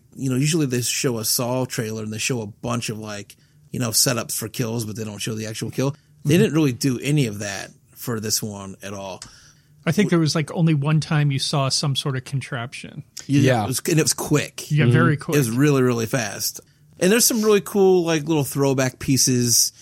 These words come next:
Speaker 1: in the trailer that goes back to the original Saw as well, uh, which I thought was really cool, which, again, makes me go, "Okay, is this starting over or is this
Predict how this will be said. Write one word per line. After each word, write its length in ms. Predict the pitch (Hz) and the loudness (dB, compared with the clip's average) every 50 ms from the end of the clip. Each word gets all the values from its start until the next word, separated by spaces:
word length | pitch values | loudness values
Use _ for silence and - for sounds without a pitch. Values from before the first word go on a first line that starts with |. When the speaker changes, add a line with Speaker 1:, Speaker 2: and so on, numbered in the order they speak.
| - - _ _ | -20 -20 _ _
Speaker 1:
in 160 | - 135 135 | 0 2 2
the 80 | 135 127 | 2 2
trailer 440 | 120 - - 127 120 120 123 123 123 | 0 0 -2 0 0 0 0 0 0
that 180 | 117 110 104 104 | -2 -2 -4 -4
goes 220 | - 123 123 110 | -2 -2 -2 -2
back 280 | 98 117 110 110 113 - | -2 -4 -4 -4 -4 -6
to 80 | - | -6
the 120 | 117 107 101 | -6 -4 -4
original 540 | 98 107 107 117 120 120 123 127 131 - - | -6 -6 -6 -4 -4 -2 -2 -2 -4 -6 -6
Saw 380 | - - - 143 123 131 139 - | -4 -2 -2 0 0 0 -2 -2
as 200 | - 107 110 107 | -4 -4 -6 -6
well, 320 | 110 113 117 147 180 175 - _ _ _ _ _ | -6 -4 -4 -4 -4 -6 -8 _ _ _ _ _
uh, 240 | - 139 147 147 143 | 0 2 2 4 4
which 180 | 135 143 139 - | 2 2 0 0
I 80 | 135 | -2
thought 200 | 147 156 147 - | 0 0 0 0
was 140 | 143 139 131 | -2 -2 0
really 140 | 143 139 139 | 0 0 -2
cool, 380 | - - 151 147 151 165 165 - _ _ _ _ _ - | -2 -2 -2 0 0 -2 -2 -6 _ _ _ _ _ -12
which, 360 | - 151 151 143 - - - _ | -4 -2 -2 -2 -2 -6 -6 _
again, 280 | 139 127 139 151 135 127 | -4 -2 0 2 2 2
makes 200 | 127 127 123 - | 2 0 -2 -4
me 60 | 127 | -4
go, 220 | 117 127 123 117 110 | -2 -2 -2 -4 -4
"Okay, 420 | - 117 113 - 123 113 110 - | -6 -6 -6 -4 -6 -6 -6 -8
is 140 | 80 113 110 | -6 -4 -4
this 320 | 117 123 117 - - - - _ _ _ _ _ | 0 0 2 2 0 0 -4 _ _ _ _ _
starting 400 | - 139 120 110 107 104 101 - - | -4 -4 -4 -4 -4 -8 -12 -14 -10
over 440 | - 151 185 202 202 233 220 220 214 | -4 -2 -2 -2 -2 -2 -2 -2 -2
or 220 | - 135 120 120 | -2 -2 -2 -2
is 140 | 117 113 107 | -2 0 0
this 500 | 123 123 120 110 - - - - - - | 0 2 2 2 2 2 2 2 0 -2